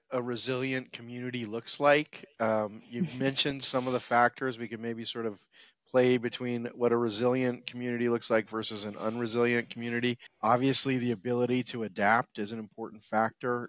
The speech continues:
Speaker 1: Um, so maybe you could talk just a little bit about what goes into that, making that ability to adapt and making a community more resilient.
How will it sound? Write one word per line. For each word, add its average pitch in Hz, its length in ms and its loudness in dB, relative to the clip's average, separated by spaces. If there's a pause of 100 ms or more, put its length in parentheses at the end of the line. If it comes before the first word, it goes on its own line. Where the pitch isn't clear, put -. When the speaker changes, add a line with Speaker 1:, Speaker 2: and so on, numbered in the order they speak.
(120)
Speaker 1:
Um, 101 340 -4
so - 160 -10
maybe 127 220 -2
you 135 60 -4
could 123 160 -4
talk 113 300 4
just 107 260 -8
a 113 40 -2
little 110 140 0
bit 107 120 2
about 95 240 0
what 110 220 0
goes 107 240 -2
into 110 280 -6
that, 107 280 4
making 113 360 -2
that 110 160 4
ability 104 480 -2
to 101 180 -12
adapt 95 460 2
and 92 240 -10 (420)
making 110 300 2
a 98 80 2
community 104 520 -6
more 101 320 -10
resilient. 95 540 -8